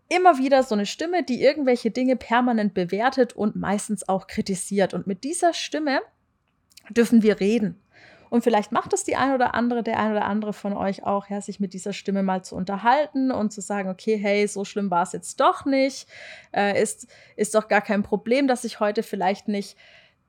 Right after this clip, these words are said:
das beste Workout von allen hatte. Hauptsache, ich bin hingegangen." Ja, vielleicht kennt ihr solche <laughs> inneren Dialoge. Dann, äh, wisst ihr ganz genau, ihr habt hier mit eurem inneren Kritiker gesprochen. Und wenn's jetzt ganz doof läuft, dann, äh, ist euer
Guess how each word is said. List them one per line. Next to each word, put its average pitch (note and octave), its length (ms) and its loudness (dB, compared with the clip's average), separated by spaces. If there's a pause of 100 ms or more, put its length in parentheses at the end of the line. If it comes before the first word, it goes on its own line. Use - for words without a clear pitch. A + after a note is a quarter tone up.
(140)
das - 280 2
beste A3 400 4
Workout A3 680 4
von G3 340 -4
allen B3 340 4
hatte. A#3+ 260 0
Hauptsache, G#3+ 460 2
ich - 140 -8
bin F3 100 -2
hingegangen." B3+ 760 2
Ja, - 80 -4
vielleicht F#3+ 320 0
kennt B3 180 -4
ihr B3 80 -2
solche A3+ 260 -2
<laughs> - 80 -10
inneren A#3 480 2
Dialoge. G#3 720 -2 (500)
Dann, G#3+ 280 6
äh, G3 260 4
wisst B3 200 0
ihr A3 80 4
ganz G#3 220 0
genau, G3 220 0
ihr C4 140 4
habt - 160 -4
hier G3+ 100 -4
mit F#3 100 -6
eurem F#3+ 220 0
inneren F3+ 380 -4
Kritiker E4+ 400 -2
gesprochen. A#3+ 580 0
Und G#3+ 160 0
wenn's A#3+ 180 0
jetzt - 200 -6
ganz - 260 -4
doof B3 300 0
läuft, A3 340 0 (320)
dann, A3 300 4
äh, G#3 300 -4
ist - 200 -6
euer F#3+ 240 -2